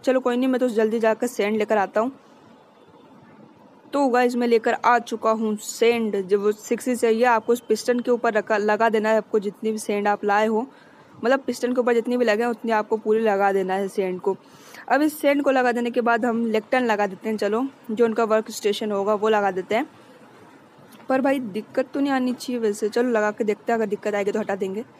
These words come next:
पर भाई विलेजर्स को लाने में दिक्कत होगी पक्का, हटा देते हैं भाई इसको। मैं एक्स ले लेता हूँ मेरी और इसको हटा देता हूँ भाई, दिक्कत आएगी बाद में villagers को डालने में, तो अभी तो हटा देते हैं इसको।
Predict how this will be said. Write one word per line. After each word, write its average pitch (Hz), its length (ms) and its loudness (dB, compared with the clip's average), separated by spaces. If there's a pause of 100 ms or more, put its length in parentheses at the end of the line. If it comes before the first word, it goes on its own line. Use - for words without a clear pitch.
(280)
पर 262 100 2
भाई 285 140 4
विलेजर्स 247 380 2
को 254 100 0
लाने 233 200 2
में 233 100 -2
दिक्कत 214 280 0
होगी 202 260 0
पक्का, 202 420 -6 (320)
हटा 233 200 2
देते 208 240 -2
हैं 196 60 -6
भाई 196 160 0
इसको। 190 220 -4
मैं 202 180 -2 (180)
एक्स 214 200 -2
ले 220 140 2
लेता 202 180 -2
हूँ 208 80 -4
मेरी 208 240 0 (600)
और 208 80 -2
इसको 220 200 -4
हटा 208 180 0
देता 208 200 -2
हूँ 220 100 -2
भाई, 214 120 2
दिक्कत 208 340 -2
आएगी 196 260 0
बाद 202 240 2
में 214 120 -2
villagers 202 360 0
को 208 100 -2
डालने 247 380 2
में, 262 180 -2 (920)
तो 226 60 -2
अभी 214 140 0
तो 220 100 -2
हटा 202 180 -2
देते 202 200 -4
हैं 208 80 -2
इसको। 254 280 -4